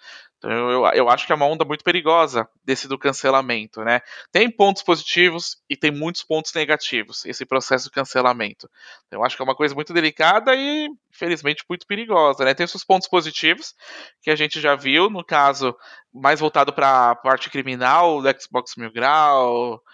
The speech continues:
é, do próprio Kevin Spacey, exato, mas traz muitas coisas negativas também. Então é, é difícil dizer até onde vale a pena incentivar, ó,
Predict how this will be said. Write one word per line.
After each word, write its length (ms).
é, 840
do 100
próprio 260
Kevin 240
Spacey, 540
exato, 580
mas 360
traz 320
muitas 560
coisas 280
negativas 560
também. 240
Então 320
é, 460
é 60
difícil 340
dizer 380
até 220
onde 200
vale 240
a 60
pena 420
incentivar, 1080
ó, 300